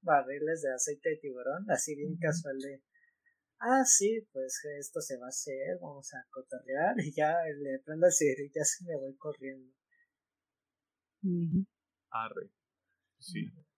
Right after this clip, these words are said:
Speaker 3: está, está chido. O sea, si usted tiene que rescatar algo hasta el momento, va traveling.
Speaker 2: Va
Speaker 3: Siempre
Speaker 2: traveling.
Speaker 3: ha sido de calidad.
Speaker 2: <laughs>
Speaker 3: Y aquí, por lo menos, sé que ya voy a tener diferencias con Pedro.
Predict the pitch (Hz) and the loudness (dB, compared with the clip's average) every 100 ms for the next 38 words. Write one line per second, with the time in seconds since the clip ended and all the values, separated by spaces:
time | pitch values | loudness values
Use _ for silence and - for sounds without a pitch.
0 | _ - 101 98 - 104 120 - 143 170 | _ -6 -6 -6 -8 -2 -2 2 6 8
1 | 185 113 127 110 107 123 117 147 156 160 | 6 6 8 10 10 4 8 10 10 8
2 | 156 156 147 123 135 135 143 123 117 117 | 6 6 6 6 8 10 10 8 4 4
3 | 139 160 208 214 - - - - 139 - | 2 6 6 6 2 -20 4 10 10 12
4 | 135 143 117 104 98 _ _ _ _ - | 12 12 12 8 -2 _ _ _ _ -8
5 | 180 - 180 175 165 156 147 139 131 113 | -6 10 12 12 10 12 12 12 12 8
6 | 110 104 - _ - - - _ - - | 8 6 0 _ -4 -4 -8 _ 4 12
7 | 214 - 208 180 220 202 _ _ - 151 | 12 12 10 8 0 -8 _ _ -20 -16
8 | 165 - 151 151 143 - 175 202 127 151 | -16 -8 6 10 10 8 6 6 6 8
9 | 151 147 165 160 160 165 156 151 156 143 | 8 8 4 6 6 6 8 10 8 6
10 | 135 139 127 123 123 123 127 120 139 135 | 2 2 4 2 2 -2 -2 4 6 6
11 | 113 | 4